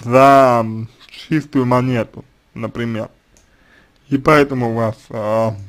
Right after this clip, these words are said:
такая реак-, реакция возникает. Ну вот, может быть, э, есть,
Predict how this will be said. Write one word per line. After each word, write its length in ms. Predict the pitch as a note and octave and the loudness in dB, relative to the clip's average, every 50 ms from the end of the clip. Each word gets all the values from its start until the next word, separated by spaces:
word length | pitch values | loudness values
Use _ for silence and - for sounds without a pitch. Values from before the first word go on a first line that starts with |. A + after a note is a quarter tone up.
| - _ - | -20 _ -4
такая 460 | - B2 A#2 - - B2 A#2 A#2 A2+ | -2 -2 -2 0 0 0 2 2 0
реак-, 300 | A#2 A#2+ G#2+ G#2+ D2 - - _ _ _ - | 0 -2 -4 -4 -6 -8 -14 _ _ _ -10
реакция 600 | A#2 B2 B2 A#2+ A#2 A2+ A2+ - _ - B2 - _ _ _ - | -4 0 2 4 4 4 2 -2 _ -20 -20 -20 _ _ _ -14
возникает. 680 | A2+ G#2+ G#2 A2 A#2 A2+ G#2+ A2 A#2 A2 G#2+ G#2 G2 - _ - - - - - - - - _ _ _ _ _ _ _ _ _ | -14 -12 -8 -6 -6 -6 -6 -6 -6 -6 -6 -6 -10 -12 _ -20 -20 -20 -20 -20 -20 -20 -20 _ _ _ _ _ _ _ _ _
Ну 320 | - - A#2 B2+ B2+ B2+ B2 | -16 -12 -6 -4 -4 -4 -4
вот, 460 | A2 A2+ A#2 A#2 A2+ G#2+ G#2+ _ - | -4 -4 -2 -2 -2 -4 -6 _ -6
может 320 | A#2+ C3 D#3 F3+ F#3+ F#3 | -2 0 0 0 -2 -2
быть, 340 | F3 F3 F3 D#3 C3+ - - - | -4 -4 -6 -6 -6 -14 -8 -4
э, 340 | C#3+ C3+ C3 B2+ B2+ B2 B2 | -2 0 0 0 0 0 -2
есть, 460 | A#2+ A2 A#2 B2+ C#3 D#3+ F3 D3+ - | -2 -2 0 0 0 0 -2 -6 -10